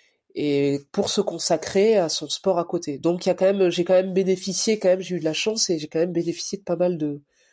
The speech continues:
de, de, de choses qui sont mises en place pour aider les sportifs de, de haut niveau. Ce qui est pas le cas, euh, de beaucoup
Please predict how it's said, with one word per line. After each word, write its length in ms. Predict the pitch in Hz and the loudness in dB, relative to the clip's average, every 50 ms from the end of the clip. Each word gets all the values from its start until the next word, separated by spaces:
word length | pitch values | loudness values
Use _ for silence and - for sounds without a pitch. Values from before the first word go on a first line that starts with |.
| _ _ _ _ _ _ _ _ _ _ | _ _ _ _ _ _ _ _ _ _
de, 140 | 151 143 147 | -12 -10 -8
de, 180 | 139 143 139 | -8 -8 -8
de 140 | 139 139 139 | -8 -8 -10
choses 260 | 143 - - 175 170 | -10 -6 -6 -4 -4
qui 60 | - - | -4 -4
sont 120 | - 165 | -6 -6
mises 220 | 165 165 170 175 | -4 -4 0 0
en 140 | 175 160 156 | 0 0 -2
place 280 | 151 - 180 190 190 196 | -2 0 0 0 0 -2
pour 200 | - 180 160 160 | -2 -2 0 0
aider 160 | 156 165 185 | 2 2 0
les 80 | 180 180 | 0 0
sportifs 440 | - - 190 180 - - 185 170 | -2 -4 -4 -4 -4 -8 -10 -6
de, 280 | 165 160 156 151 147 147 | -4 -2 0 0 -2 -2
de 100 | 147 151 | -2 -2
haut 80 | 151 156 | -2 -2
niveau. 280 | 151 151 143 139 135 _ _ - - _ _ | -2 -6 -8 -8 -10 _ _ -20 -20 _ _
Ce 140 | - - - | -12 -4 -2
qui 80 | 185 | -2
est 20 | 175 | -2
pas 180 | 175 - 190 | 0 0 0
le 100 | 190 190 | 0 0
cas, 320 | 180 - 202 196 220 233 - _ _ _ _ _ _ _ _ _ _ _ - | -2 -4 -2 -2 -2 -4 -8 _ _ _ _ _ _ _ _ _ _ _ -12
euh, 640 | - 151 143 143 143 139 135 139 135 131 131 131 | -8 -6 -4 -4 -4 -4 -4 -4 -6 -6 -8 -8
de 140 | 135 135 143 | -8 -8 -8
beaucoup 680 | 135 143 151 175 202 196 202 - - 220 233 254 262 | -6 -2 2 2 2 2 0 -2 0 0 0 0 -2